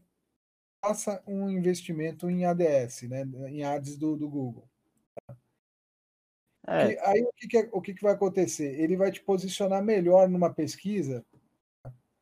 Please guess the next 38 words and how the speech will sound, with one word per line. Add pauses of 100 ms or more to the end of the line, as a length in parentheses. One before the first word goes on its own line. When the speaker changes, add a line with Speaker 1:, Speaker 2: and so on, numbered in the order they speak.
(300)
Speaker 1:
dependendo
de
qual
foi
o, (100)
o (840)
palavra-chave
que
você
colocou,
ou
as
palavras-chave
que
você
colocou, (460)
ele
vai
te
posicionar
melhor
numa
pesquisa. (840)
Speaker 2:
Uhum. (1000)
Speaker 1:
Aí,
se
na
pesquisa
aparecer
uma
thumb
sua
que
seja
interessante,
que
seja
chamativa,